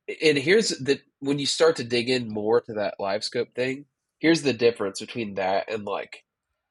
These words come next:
traditional sonar, is you don't just know where the fish are, you know how big the fish are. So these guys literally have it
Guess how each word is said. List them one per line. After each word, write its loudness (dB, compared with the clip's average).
traditional -6
sonar, -10
is -2
you -2
don't 6
just -2
know 2
where 6
the 2
fish -4
are, 4
you -2
know 4
how -2
big -4
the -14
fish -16
are. -18
So -2
these -2
guys 4
literally 0
have -4
it -4